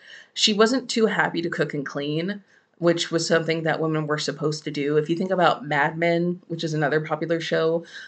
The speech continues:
um, we see that idea too of how kind of depressed it makes women. This is kind of in the sixties when they're coming out of that. But Lucy was still in the fifties where you were supposed to be happy doing those things. Um, I think one of my favorite episodes, which illustrated,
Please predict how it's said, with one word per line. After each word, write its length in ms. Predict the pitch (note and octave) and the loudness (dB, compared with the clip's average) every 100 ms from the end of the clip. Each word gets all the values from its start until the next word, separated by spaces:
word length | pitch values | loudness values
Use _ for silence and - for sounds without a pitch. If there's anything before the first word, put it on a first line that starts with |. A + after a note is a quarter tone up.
| - | 0
um, 160 | D#3+ D#3+ | 2 2
we 80 | |
see 160 | D#3 E3 | 0 2
that 160 | D#3+ D#3 | 4 4
idea 280 | D3+ D3 | 2 2
too 440 | D3+ - D3+ D3+ D3+ | 0 -2 -2 2 2
of 100 | C#3+ | 0
how 160 | D3+ | -4
kind 240 | D3 - D3 | -6 -6 -6
of 80 | C#3+ | -6
depressed 460 | C#3+ D3 C#3+ - | -6 -4 -4 -4
it 80 | D3+ | -6
makes 260 | C#3+ C#3 - | -6 -8 -6
women. 220 | C#3+ C#3+ | -4 -4
This 180 | D3 D3+ | -4 -6
is 140 | D3+ | -8
kind 240 | - D3 | -4 -2
of 200 | D3 C#3+ - | -2 -4 -6
in 160 | E3 D#3+ | -4 -2
the 60 | |
sixties 480 | D#3 D3+ D3+ D#3+ D#3 | -2 -4 -4 -4 -4
when 100 | D3 | -4
they're 80 | C#3 | -4
coming 340 | - D3+ D#3 | -4 -4 -2
out 200 | C#3 D#3 | 0 0
of 60 | E3+ | 0
that. 300 | F3+ F#3+ - - - - - | 0 -2 -4 -12 -16 -18 4
But 140 | F3+ | 4
Lucy 300 | F3+ G#3+ D4+ | 6 2 -2
was 100 | C4+ | -6
still 220 | - G#3 F3 | -2 -2 0
in 220 | F#3 F#3 | 0 -2
the 60 | |
fifties 500 | D#3+ A#3 A#3+ D3 C#3+ | 0 -2 0 -4 -4
where 100 | D#3 | -2
you 80 | D3+ | -2
were 100 | D#3+ | -2
supposed 460 | D#3 E3 A#3 E4+ - | 0 -2 -2 -6 -6
to 60 | |
be 120 | E3 D3+ | -4 -4
happy 320 | C#3 - B2 | -4 -6 -6
doing 200 | B2+ - | -8 -8
those 180 | E3 - | -8 -8
things. 460 | - - E3 - - - - - | -8 -10 -10 -14 -14 -18 -18 -4
Um, 400 | E3+ E3+ E3 - | 2 2 2 -4
I 100 | E3+ | -4
think 280 | F3 G#3 G3+ | 0 -2 -2
one 100 | F#3 | -4
of 60 | F3+ | 2
my 140 | E3+ | 2
favorite 340 | E3 F3 E3+ D#3+ | 2 2 2 0
episodes, 580 | D#3 D#3 E3 D#3+ D#3 | -2 -2 0 0 0
which 260 | - D3+ - | -4 -4 -4
illustrated, 800 | D#3+ D#3+ D#3+ D#3+ D#3 D3+ D3+ D3+ | -6 -4 -4 0 2 2 2 -2